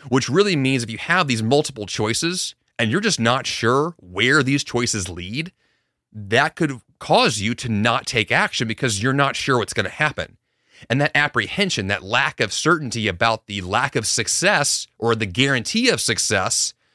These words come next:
could cause you to say, "Well, because I can't guarantee success at the outset, I'm not going to pursue anything. Because I don't know for certain this is going to work,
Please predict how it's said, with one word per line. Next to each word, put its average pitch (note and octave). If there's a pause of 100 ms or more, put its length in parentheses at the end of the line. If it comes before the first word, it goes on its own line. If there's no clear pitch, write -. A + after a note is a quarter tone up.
(380)
could D3
cause D#3
you C3+
to A#2
say, F#3
"Well, C3+
because F#3
I F3
can't C#3+
guarantee C#3
success C#3+
at G#2
the A2+
outset, C#3+ (400)
I'm D#3
not D#3
going B2+
to B2
pursue G#2+
anything. F2+ (500)
Because F3
I D#3
don't A#2+
know C#3+
for G#2
certain D#3+
this A2
is G#2+
going B2+
to A2+
work, B2+